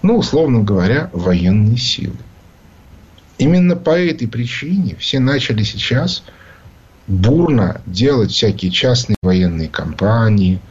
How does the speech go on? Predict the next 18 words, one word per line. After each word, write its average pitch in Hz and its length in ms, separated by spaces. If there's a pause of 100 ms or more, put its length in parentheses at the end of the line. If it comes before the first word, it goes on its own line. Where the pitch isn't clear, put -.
(400)
пытаться 131 380
организовывать 101 760
локальные 98 540
конфликты. 90 680
Дело 120 240
не 135 100
в - 60
том, 190 180
что - 140
всем 113 240
очень 104 220
нравится 101 480
воевать, 107 460 (440)
а 95 80
дело 143 240
в - 60
том, 269 180
что - 260